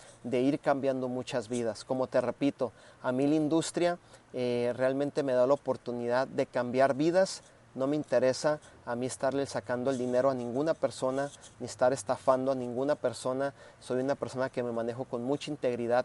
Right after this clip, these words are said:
profesionalismo, y de esa manera hemos podido crecer de una manera exponencial dentro de la industria. Lo, lo cual nos ha permitido tener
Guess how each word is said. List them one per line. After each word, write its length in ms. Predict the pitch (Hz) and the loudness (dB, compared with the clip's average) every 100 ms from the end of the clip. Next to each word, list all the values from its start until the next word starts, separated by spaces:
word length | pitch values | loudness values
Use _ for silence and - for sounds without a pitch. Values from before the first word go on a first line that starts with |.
| - | 0
profesionalismo, 920 | 131 - 120 123 117 117 131 143 143 143 - - - - | -4 -4 -6 -4 -4 -2 -4 -2 -4 -6 -16 -20 -14 -6
y 100 | 127 | 0
de 80 | 127 | 2
esa 200 | 135 143 | 2 -2
manera 480 | 127 120 131 139 - - | 0 2 2 2 -2 -6
hemos 280 | 127 135 - | -2 -2 -2
podido 300 | 127 123 131 | -2 -2 -2
crecer 420 | - 117 - 123 127 - | -2 -4 0 0 -2 -8
de 60 | |
una 140 | 127 135 | -4 -2
manera 320 | 123 120 131 | -2 0 0
exponencial 800 | - - 127 120 113 135 139 151 - - - - 120 | 0 0 0 0 -2 6 6 6 -2 -20 -18 -12 -2
dentro 460 | 135 135 135 147 143 - - 113 | 2 2 0 -2 -2 -6 -16 -6
de 120 | 123 | -2
la 80 | 117 | -2
industria. 580 | 117 113 123 - - 107 - - - | -2 -4 -6 -6 -6 -6 -8 -12 -6
Lo, 80 | 127 _ - - - - | -6 _ -20 -20 -20 -6
lo 140 | 131 135 | -2 4
cual 220 | 143 139 | 6 6
nos 180 | 151 156 | 6 4
ha 60 | |
permitido 540 | 143 147 135 - 131 143 | 2 0 -4 -2 0 0
tener 440 | - 120 127 135 | 0 0 0 -2